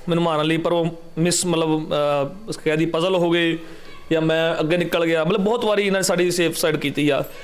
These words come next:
ਔਰ ਮਤਲਬ ਅਸੀਂ ਇੰਨੇ ਕੁ, ਮਤਲਬ ਇਹਨੂੰ, ਅਹ, ਇੰਨਾ ਕੁਛ ਹੋ ਜਾਵੇ ਨਾ, ਮਤਲਬ ਸਾਡੀ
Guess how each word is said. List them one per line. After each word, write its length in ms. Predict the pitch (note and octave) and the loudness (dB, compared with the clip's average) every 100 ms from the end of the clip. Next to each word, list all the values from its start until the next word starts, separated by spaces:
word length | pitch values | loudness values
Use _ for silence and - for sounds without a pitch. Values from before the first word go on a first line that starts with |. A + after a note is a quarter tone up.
| - - - | -16 -12 -2
ਔਰ 180 | G3 G#3+ | 0 2
ਮਤਲਬ 460 | G#3 - F#3 A3 | 0 -2 0 0
ਅਸੀਂ 180 | A3 A#3 - | 0 0 0
ਇੰਨੇ 240 | G3 A3 | 2 2
ਕੁ, 100 | G#3+ | 2
ਮਤਲਬ 220 | G#3+ G#3+ | 2 2
ਇਹਨੂੰ, 320 | G#3+ G#3+ G#3 | 2 0 0
ਅਹ, 40 | F3 - - F3 | -2 -4 -8 -2
ਇੰਨਾ 140 | G#3+ | 0
ਕੁਛ 200 | A#3+ A#3 | 2 2
ਹੋ 160 | F#3 F#3 | 2 2
ਜਾਵੇ 180 | G3+ | 2
ਨਾ, 180 | F#3+ G#3 - - - - - - | 0 -2 -4 -10 -16 -16 -14 -2
ਮਤਲਬ 140 | F#3 G3 | 0 2
ਸਾਡੀ 260 | F#3 G3 | 2 2